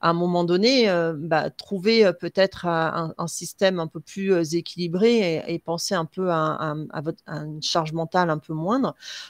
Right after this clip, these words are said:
Peut-être que, euh, vous arriverez au même résultat, euh, en faisant une, trois posts par semaine, par exemple, et en, en commentant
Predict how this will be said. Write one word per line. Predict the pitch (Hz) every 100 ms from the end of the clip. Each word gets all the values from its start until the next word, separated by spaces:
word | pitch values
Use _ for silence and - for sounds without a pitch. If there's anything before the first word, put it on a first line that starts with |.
| _
Peut-être | - 214 214
que, | -
euh, | 208 233 185 165
vous | 165 165 175
arriverez | 165 165 156 214
au |
même | 180 165 165
résultat, | 170 151 160 147 220 247 247
euh, | 190 165 -
en | 165 165 165 160 156
faisant | 156 - 156 190
une, | 196 - - - - _ _
trois | - 185 175
posts | 190 190 -
par | 165 -
semaine, | - 160 165 233 226
par | 170
exemple, | 165 151 214 240 - -
et | 170 165
en, | 156
en | 151 156 147 143
commentant | - 208 185 175 - 233